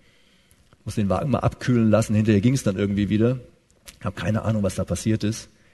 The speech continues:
Also meinem Auto ist das schon nicht bekommen, dieses Hin und Her. Das bekommt uns auch nicht, wenn wir ein solches Hin und Her in unserem Leben haben. Das ist nicht gut. Wem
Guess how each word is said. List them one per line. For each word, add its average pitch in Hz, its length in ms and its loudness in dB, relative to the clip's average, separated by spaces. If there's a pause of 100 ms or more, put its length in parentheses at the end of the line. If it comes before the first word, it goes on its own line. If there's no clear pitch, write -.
(120)
Also 104 120 0
meinem 117 200 2
Auto 135 240 4
ist 120 160 0
das 104 100 0
schon 107 160 0
nicht 104 160 -2
bekommen, 101 340 0
dieses 98 280 -4
Hin 101 160 4
und 92 180 -6
Her. 92 240 -2 (360)
Das 143 160 6
bekommt 202 460 6
uns 185 220 4
auch 240 360 8
nicht, 214 260 4
wenn 170 140 10
wir 170 120 10
ein 151 120 4
solches 196 440 4
Hin 240 220 6
und 202 240 0
Her 226 160 10
in 208 100 0
unserem 220 240 4
Leben 254 320 8
haben. 107 400 4 (840)
Das 247 160 8
ist - 260 8
nicht 226 320 6
gut. 220 400 0 (1400)
Wem 196 440 6